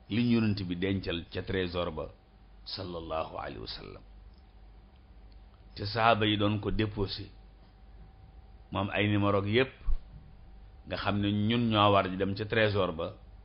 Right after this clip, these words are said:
di récupérer ak a jël yem nu fa defal. Ku jëlul nag, boo moomee moomoo. Ku jël nag, yaa moom.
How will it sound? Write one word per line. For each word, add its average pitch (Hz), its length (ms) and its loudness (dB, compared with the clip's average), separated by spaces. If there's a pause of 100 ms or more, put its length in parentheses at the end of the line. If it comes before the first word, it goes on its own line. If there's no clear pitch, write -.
(640)
di 95 440 -4 (580)
récupérer 104 720 0
ak 101 220 -6
a 110 120 0
jël 98 200 -4 (840)
yem 113 380 0
nu 104 80 0
fa 95 160 -4
defal. 82 320 -8 (1160)
Ku 113 100 -2
jëlul 120 320 4
nag, 101 280 0
boo 113 160 6
moomee 101 460 2
moomoo. 92 460 0 (1200)
Ku 135 120 -4
jël 117 160 2
nag, 87 200 -4
yaa 76 220 -6
moom. 69 200 -16